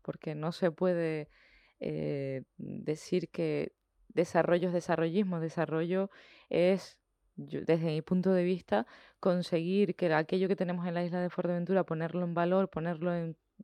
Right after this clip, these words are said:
condiciones óptimas para el que está desarrollando su actividad económica, pueda,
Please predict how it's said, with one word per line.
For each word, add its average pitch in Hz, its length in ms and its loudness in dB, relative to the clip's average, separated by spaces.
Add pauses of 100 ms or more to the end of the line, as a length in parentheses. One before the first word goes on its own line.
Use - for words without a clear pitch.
condiciones 175 600 -2 (120)
óptimas 202 640 0 (320)
para 175 120 8
el 156 80 2
que - 60 -10
está - 200 2
desarrollando 185 520 2
su 180 160 2
actividad 170 500 2
económica, 190 720 0 (420)
pueda, 202 680 6